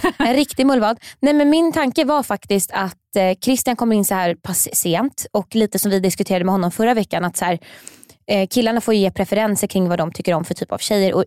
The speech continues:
Speaker 2: utseendemässigt och personlighetsmässigt. Och, eh, då frågade jag honom hur det kändes att i princip ha fått ta över någon annans preferenser.
Speaker 1: Mm.
Speaker 2: För det är ju lite så det är hittills i
Speaker 1: Mm.
Speaker 2: programmet. Ingen av
Speaker 1: Verkligen.
Speaker 2: tjejerna som är med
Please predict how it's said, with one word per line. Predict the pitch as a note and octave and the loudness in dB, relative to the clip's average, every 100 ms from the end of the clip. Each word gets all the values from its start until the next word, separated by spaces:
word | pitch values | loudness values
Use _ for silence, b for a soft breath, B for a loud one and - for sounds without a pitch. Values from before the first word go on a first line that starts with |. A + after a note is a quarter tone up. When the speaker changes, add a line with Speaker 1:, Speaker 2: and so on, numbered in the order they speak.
| - | 0
Speaker 2:
utseendemässigt | G3+ - F#3+ F#3 F3 - F#3 | -4 -2 -2 0 -2 -4 -6
och | F3 | -6
personlighetsmässigt. | F3+ E3 F3 D#3+ - F3 E3 F#3 A#3+ - B B B - | -6 -4 -4 -4 -6 -8 -2 -2 -2 -6 B B B -4
Och, | G#3 - - | -4 -4 -4
eh, | F#3+ F3+ | 0 0
då | F#3 | 0
frågade | F#3 G3+ F#3 | -2 0 0
jag | E3+ | 0
honom | F3 E3+ | 0 0
hur | F3 | 0
det | F3+ | 0
kändes | F#3 F3 E3+ | -2 -4 -4
att | F3 - - | -4 -6 -8
i | G3 | -6
princip | - F#3 E3+ | -4 -2 -2
ha | F3 | -2
fått | F3 E3+ - | -4 -6 -4
ta | F#3+ | 0
över | A3+ A3 E3+ E3+ E3+ - _ _ _ | 2 2 0 0 -2 -8 _ _ _
någon | G3 F#3+ | -2 0
annans | G3 G#3 G3 - _ | 0 0 -2 -4 _
preferenser. | - F#3 F3 F3 F3+ G3 | -4 -2 -2 2 4 6
Speaker 1:
Mm. | B3+ D#4 b b - | 4 -2 b b -8
Speaker 2:
För | A3 | 0
det | G#3+ | 2
är | B3 G#3+ | 4 4
ju | F#3 F3+ | 2 0
lite | F#3+ F3+ F3+ | -2 -2 -2
så | F3+ | 0
det | F3 | 0
är | E3+ E3+ E3 | 0 -2 -2
hittills | - D4+ - - - | -2 0 -2 -4 0
i | |
Speaker 1:
Mm. | F3 | 4
Speaker 2:
programmet. | F3 G#3 F3 - | 4 4 0 -4
Ingen | B3 G#3+ | 0 2
av | A#3+ | 2
Speaker 1:
Verkligen. | A#3+ G#3 | 2 2
Speaker 2:
tjejerna | G3 F#3 | 0 0
som | F3+ F3 | -2 -2
är | F3+ | 0
med | F3 E3 | 0 -2